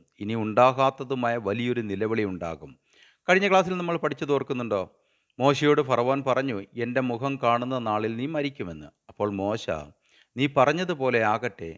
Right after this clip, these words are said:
"ഞാൻ ഇനി നിന്റെ മുഖം കാണുകയില്ല" എന്ന് പറഞ്ഞു. പുറപ്പാട് പത്തിൻ്റെ ഇരുപത്തിയെട്ട് മുതൽ ഇരുപത്തിയൊമ്പത് വരെയാണ്. എന്നാൽ സംഭവം അങ്ങനെയല്ല എന്ന് ദൈവം തിരുത്തുന്നു.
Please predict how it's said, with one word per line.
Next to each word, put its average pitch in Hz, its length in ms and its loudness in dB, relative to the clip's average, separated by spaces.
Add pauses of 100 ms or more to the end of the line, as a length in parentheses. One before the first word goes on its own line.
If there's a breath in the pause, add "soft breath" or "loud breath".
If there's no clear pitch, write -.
(240)
"ഞാൻ 113 280 0
ഇനി 113 180 -6
നിന്റെ 107 240 -2
മുഖം 113 320 -2
കാണുകയില്ല" 110 680 0
എന്ന് 90 180 -4
പറഞ്ഞു. 85 300 -6
പുറപ്പാട് 95 440 -4
പത്തിൻ്റെ 107 440 -6
ഇരുപത്തിയെട്ട് 110 600 -6
മുതൽ 123 260 -6
ഇരുപത്തിയൊമ്പത് 131 640 -2
വരെയാണ്. 87 400 0 (720 soft breath)
എന്നാൽ 185 240 2
സംഭവം 180 580 2
അങ്ങനെയല്ല 131 640 2 (280)
എന്ന് 123 300 -4
ദൈവം 113 300 -2
തിരുത്തുന്നു. 87 540 -12